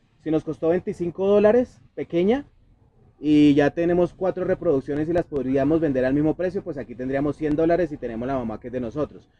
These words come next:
Entonces, en términos económicos, eh, bueno, una cuenta fácil que acabo de hacer y por encimita, eh, ya recuperamos el dinero y fuera de eso vamos a poder, vamos a poder, eh,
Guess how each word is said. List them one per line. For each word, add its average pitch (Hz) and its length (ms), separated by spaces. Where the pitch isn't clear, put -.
Entonces, 135 280
en 123 140
términos 180 340
económicos, 208 640
eh, 139 180
bueno, 127 200
una 147 160
cuenta 180 300
fácil 190 320
que 180 80
acabo 147 220
de 165 100
hacer 160 240
y 190 40
por 147 160
encimita, 139 600
eh, 123 580
ya 131 140
recuperamos 147 540
el 170 80
dinero 151 260
y 160 40
fuera 131 200
de 110 60
eso 135 180
vamos 131 240
a 139 80
poder, 107 320
vamos 113 220
a 131 40
poder, 110 260
eh, 113 40